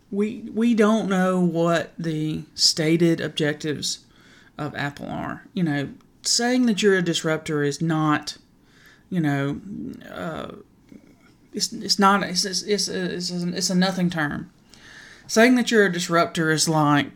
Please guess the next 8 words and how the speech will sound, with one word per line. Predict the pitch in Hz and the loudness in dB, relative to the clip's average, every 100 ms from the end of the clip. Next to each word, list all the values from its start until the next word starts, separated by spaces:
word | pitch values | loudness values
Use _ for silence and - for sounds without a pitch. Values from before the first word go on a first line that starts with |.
| - | 0
you | 196 | 4
know, | 156 143 139 143 _ _ - - _ | 6 4 2 -4 _ _ -20 -20 _
climate | - 185 180 160 | 4 6 8 4
change. | 170 147 - 175 - _ _ 175 - - | 0 -2 -6 -10 -16 _ _ -12 -6 0
<laughs> | 240 - - - - - - - | 0 0 -20 -18 -18 -18 -20 2
There, | 208 202 202 202 - - - - - - - | 8 8 8 2 -2 -6 -14 -20 -20 -20 -8
you | - | 0
know, | 175 147 | 2 2